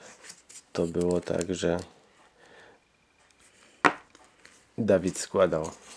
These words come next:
ludziki, chociaż już tu widzę Ironmana mamy złożonego. Zobaczcie, już jest Loki, piękny korpusik,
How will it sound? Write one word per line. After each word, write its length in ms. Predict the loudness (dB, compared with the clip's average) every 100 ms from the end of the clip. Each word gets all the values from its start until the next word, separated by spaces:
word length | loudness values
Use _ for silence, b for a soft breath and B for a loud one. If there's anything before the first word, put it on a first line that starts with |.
| -16 -4
ludziki, 480 | -4 -2 -4 -4
chociaż 360 | -10 -8 -8 -8
już 120 | -10
tu 120 | -10
widzę 360 | -12 -6 -4 -2
Ironmana 460 | -2 -2 -2 -4 -8 B B B B -16 -8
mamy 200 | -6 -4
złożonego. 760 | -4 0 0 2 4 6 4 2 B B B -12
Zobaczcie, 640 | -4 -2 -2 -4 -2 -4 -4 -10 B B B -20 -6
już 420 | -2 -2 -4 -14 -20 -20 -20 -20 -20 -20 _ _ _ _ -20 -20 -20 -20 -20 -20 _ -20 -20 _ _ -20 -20 B B B B 0
jest 220 | 2 2
Loki, 440 | 4 4 4 -2 -2 -4 -10 -14 -12 -12 -18 -18 0
piękny 920 | 6 8 6 4 0 2 2 2 0 -6 B B -8 -6 -6 -8 -10 -12 -12 -14 -10 2
korpusik, 880 | 2 6 4 4 6 6 4 -12